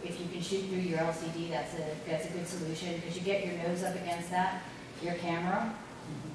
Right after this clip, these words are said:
You're like, it feels like you've been burned. You're, "Oh, okay, that's better." You know, so it's, it's very unpleasant, um, when you've been out there a while. That was what I was gonna say. So go back to the yurts. One of the things, so that goes to this.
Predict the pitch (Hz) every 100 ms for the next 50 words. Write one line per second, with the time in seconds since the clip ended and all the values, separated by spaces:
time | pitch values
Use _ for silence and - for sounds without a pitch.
0 | - - - - 135 135 - - - -
1 | - - 170 170 202 208 240 226 190 165
2 | 156 139 139 143 165 - - - - -
3 | - - 339 - - - - - - -
4 | - - - 202 165 156 196 180 175 -
5 | 190 185 196 190 190 190 165 160 180 -
6 | 160 - - - - 165 160 165 160 -
7 | 151 147 160 156 - - - - - -
8 | - - - 196 190 185 170 170 170 165
9 | 185 147 - - - 233 226 233 247 262
10 | 233 208 190 180 - 214 220 233 - 208
11 | 160 - 190 196 226 214 185 180 160